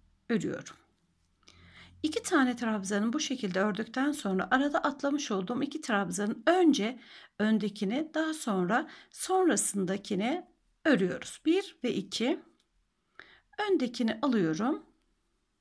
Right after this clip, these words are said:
İki defa dolamıştım. Bir, iki ve üç. Tekrar iki defa tığımın başında oluyorum. Sonraki atladığım, bakınız ikinciyi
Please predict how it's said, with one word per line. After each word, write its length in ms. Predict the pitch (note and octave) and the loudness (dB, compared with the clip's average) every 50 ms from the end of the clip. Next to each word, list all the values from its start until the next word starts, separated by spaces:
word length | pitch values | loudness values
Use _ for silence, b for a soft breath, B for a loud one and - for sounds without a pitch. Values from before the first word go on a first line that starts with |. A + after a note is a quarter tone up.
| _ _ _ | _ _ _
İki 200 | G3+ - - G#3 | -10 -10 -6 -6
defa 360 | - C#4 C4 C4+ C#4 C4 B3+ | -6 -6 -4 0 0 0 2
dolamıştım. 720 | C4 C4 C4 C4 B3+ B3+ B3+ - - - D#4 D#4 D4+ D4+ | 2 2 2 2 2 2 0 -2 -2 2 4 4 4 4
Bir, 420 | D4 D4 A3+ E3+ - - - - _ _ _ b b b b b b b b b b b b b b b b _ _ _ _ _ | 4 2 2 2 0 -6 -12 -14 _ _ _ b b b b b b b b b b b b b b b b _ _ _ _ _
iki 520 | B3+ A3+ - - - A3+ B3 D4+ F#4+ F#4 - _ _ _ _ _ _ _ _ _ _ _ _ _ _ _ _ - | -8 -8 -6 -4 -4 -2 0 -2 -2 -4 -10 _ _ _ _ _ _ _ _ _ _ _ _ _ _ _ _ -2
ve 200 | D4+ D#4 D#4 - - | -2 -2 -2 -2 -4
üç. 320 | F3+ - - - - B B B B B B B B B | -4 -4 -4 -10 -12 B B B B B B B B B
Tekrar 340 | - G4+ G4+ - - F4 E4+ | -8 -8 -6 -4 -2 0 0
iki 220 | E4 D#4 D#4 D4 | 0 0 0 0
defa 340 | C#4 B3+ B3 B3 A#3 G#3+ G#3 | 0 -2 -2 -2 -4 -4 -4
tığımın 360 | - - A3+ G#3 G#3 G3 F#3+ | -2 -4 -2 -2 0 -2 -2
başında 380 | G3+ G#3+ - - G#3+ G#3 F#3+ G3+ | -2 -2 -2 -2 -2 -2 -2 -2
oluyorum. 520 | F#3+ F3+ F#3 E3+ F#3 F3 B3+ D#4 G4 - _ _ _ | -2 -2 -2 -2 -2 -2 -2 -4 -4 -8 _ _ _
Sonraki 580 | - - - - A#4 A4+ G4 D#4 D4+ - B3 | -14 -6 -4 -4 -2 0 -2 -4 -2 -2 -4
atladığım, 560 | A3+ A3 A3+ - G3+ G3 F3 F3+ F3 F3 - | -4 -4 -4 -4 -4 -4 -2 -2 -2 -2 -2
bakınız 380 | F3+ F#3 - - A3 C#4+ D#4+ - - | -4 -4 -4 -4 -2 -2 -2 -4 -6
ikinciyi 720 | - - - - G3 F#3 F3+ F3 F#3+ G3+ A3+ C#4+ D#4 | -10 -10 -6 -4 -4 -2 -2 -2 -2 -2 -2 -2 -4